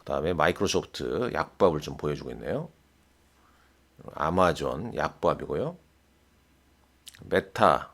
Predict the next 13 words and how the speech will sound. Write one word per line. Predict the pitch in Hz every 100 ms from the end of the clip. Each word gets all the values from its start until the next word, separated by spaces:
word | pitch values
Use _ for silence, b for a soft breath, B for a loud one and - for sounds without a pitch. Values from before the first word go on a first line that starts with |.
| -
아, | 73
플랫폼 | - 104 92 76 65 - 156 165 _ _ -
보시죠. | 71 67 - 57 - _ _ b b b b b b b b b -
자, | -
메타 | - -
플랫폼 | 82 85 78 - 98
차트 | - 90 85
한번 | 76 50
보시죠. | - - - 156 160 _ _ _ _ _ _ - - _ _ _ _ _ _ _ _ _ _ _ _ _ - -
네, | - - - _
뭐 | _ - -
그래도 | - 87 101
견고합니다. | 82 98 98 92 101 110 90 82